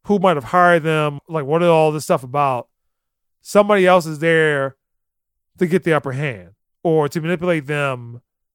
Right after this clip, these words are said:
into thinking that something is different than what it is. So it's really Don Cheadle and Benicio del Toro for the bulk of the movie, and they're working together to, one, try to make money off of this,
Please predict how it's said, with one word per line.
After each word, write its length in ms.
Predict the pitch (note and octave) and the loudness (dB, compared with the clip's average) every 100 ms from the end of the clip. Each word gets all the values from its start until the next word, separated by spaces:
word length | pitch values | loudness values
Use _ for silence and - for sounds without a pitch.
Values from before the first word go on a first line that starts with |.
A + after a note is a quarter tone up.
| _ | _
into 280 | E3 D#3 D3 | -8 -6 -6
thinking 480 | - F#3 C#3+ D#3 D3 | -2 -4 -2 -8 -6
that 400 | D3 C#3 C#3 - | -4 -4 -6 -4
something 340 | F#3+ F3+ D#3+ | -2 -2 -4
is 180 | C#3+ C#3 | -6 -10
different 500 | B2+ E3+ E3 E3 C3+ _ - | -4 -2 -2 -4 -8 _ -6
than 140 | D3+ | -4
what 140 | C#3 | -4
it 100 | C3 | -2
is. 320 | C#3+ C3 A#2+ - | -2 -2 -4 -2
So 400 | E3+ D3+ D3 - _ _ _ - | 2 2 0 -6 _ _ _ -2
it's 200 | F3 E3+ | -2 0
really 520 | C#4+ D4+ B3+ G#3 - - D3 _ - | 2 4 2 0 -4 -16 -20 _ 4
Don 220 | G3+ G#3 | 4 4
Cheadle 340 | A3+ G#3 F#3 | 2 4 2
and 80 | D3+ | 0
Benicio 360 | D#3 E3+ F#3+ E3+ | -4 -2 0 2
del 140 | E3+ | 0
Toro 420 | - F#3 F#3 F3 | 0 2 4 4
for 260 | D3 D#3 C#3 _ _ _ _ _ | 2 -4 -4 _ _ _ _ _
the 140 | F3 | -6
bulk 420 | C#3 C3+ F#3+ A#3+ C#4+ | -6 2 4 6 4
of 80 | |
the 60 | C4 | -2
movie, 420 | C#4 D4 C#4+ C4 _ - F#3+ | -2 -2 -4 -8 _ -10 -6
and 180 | F3 | -2
they're 160 | F#3 A3 | 6 6
working 300 | G#3+ A#3+ A3 | 8 6 4
together 500 | F#3 E3+ F#3+ G3 F#3 | -2 2 4 4 2
to, 480 | D3+ F#3 D#3 C#3+ C3+ _ _ | 0 -2 -2 -4 -8 _ _
one, 840 | D3+ C#3+ F#3 G#3 G3+ F#3+ F3+ E3+ - _ _ _ _ | -12 -2 2 4 4 2 -2 -8 -8 _ _ _ _
try 160 | - G#3 | 0 2
to 200 | F3 E3 _ _ - | 2 0 _ _ -18
make 500 | D#3+ D3+ F3+ G#3 G3+ | -14 -4 2 2 0
money 440 | D#3 D3+ F3 E3+ | -8 0 0 0
off 240 | D3 C3 C#3 | -2 -4 -6
of 60 | |
this, 480 | B2 A2+ G#2+ - - | -10 -10 -12 -18 -20